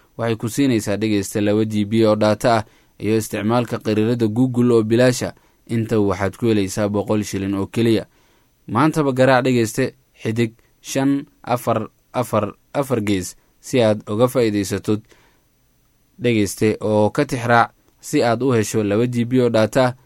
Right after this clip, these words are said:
boqol M B oo dhanka adeegsiga Google, eh, Mapka. Waxaad kale oo ka heli kartaa adeegan dhegeysta applicationka My Safaricom iyo shabakada Safaricom ee W W W dot safaricom dot com.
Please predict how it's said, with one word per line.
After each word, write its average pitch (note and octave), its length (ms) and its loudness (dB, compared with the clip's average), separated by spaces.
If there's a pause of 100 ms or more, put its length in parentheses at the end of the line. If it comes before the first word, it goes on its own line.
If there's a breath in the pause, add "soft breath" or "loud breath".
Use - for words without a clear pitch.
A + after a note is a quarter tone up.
(180)
boqol B2 360 0
M A#2+ 160 2
B A#2+ 140 2
oo A2 80 4
dhanka A2+ 320 -2
adeegsiga A2 480 -2
Google, B2 600 2
eh, G#2 280 -4
Mapka. A2 560 0 (540 soft breath)
Waxaad D3 280 0
kale C3 180 0
oo A#2+ 100 0
ka D3 120 -2
heli C3+ 140 2
kartaa A2 400 -2
adeegan G#2 340 0
dhegeysta G2+ 400 -2
applicationka G#2 800 -2 (280 soft breath)
My G2+ 160 -4
Safaricom A2 680 0
iyo G2 140 -2
shabakada G2+ 500 -4
Safaricom G2+ 640 -2
ee F#2 120 -6
W A#2 540 -2
W G#2 560 -2
W A#2 460 -2
dot G#2 260 -4
safaricom G#2+ 640 -2
dot F#2+ 180 -4
com. A#2+ 240 2